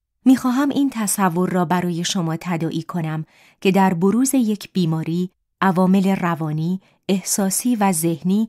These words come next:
به اندازهٔ عوامل جسمی دخیل هستند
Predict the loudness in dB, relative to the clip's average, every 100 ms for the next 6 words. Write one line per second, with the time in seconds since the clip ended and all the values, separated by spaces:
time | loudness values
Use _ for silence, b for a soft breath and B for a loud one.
0 | b b 0 2 4 2 2 0 0 0
1 | 0 0 0 0 -2 -2 -2 -2 -2 -2
2 | 0 -2 -2 -2 -2 -6 -6 -6 -12 -16